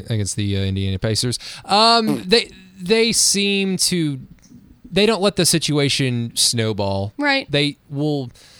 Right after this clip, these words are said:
Speaker 1: whether it's Dennis Schroeder scoring, Chris Paul hitting a shot, S G A turning it on,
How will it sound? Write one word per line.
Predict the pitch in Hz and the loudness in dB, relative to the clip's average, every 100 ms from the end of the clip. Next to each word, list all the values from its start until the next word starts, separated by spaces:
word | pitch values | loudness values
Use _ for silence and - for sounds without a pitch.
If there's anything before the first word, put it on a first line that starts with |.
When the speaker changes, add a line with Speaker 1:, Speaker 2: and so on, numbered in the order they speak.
| - - - _ _ _ | -20 -20 -20 _ _ _
Speaker 1:
whether | 165 180 180 160 | 2 4 4 2
it's | 135 | 2
Dennis | - 170 175 | 2 2 2
Schroeder | 180 160 165 | 2 0 0
scoring, | - 160 160 156 | 0 0 0 0
Chris | - 165 | -2 -2
Paul | - 156 | 2 2
hitting | 147 147 143 | 2 0 0
a | |
shot, | 127 147 139 135 | 0 2 2 2
S | 139 131 | 0 -2
G | - 143 | -2 0
A | 135 | 0
turning | 131 147 135 127 | 0 -2 -2 -2
it | |
on, | 120 120 120 120 117 113 | 0 2 2 0 -2 -4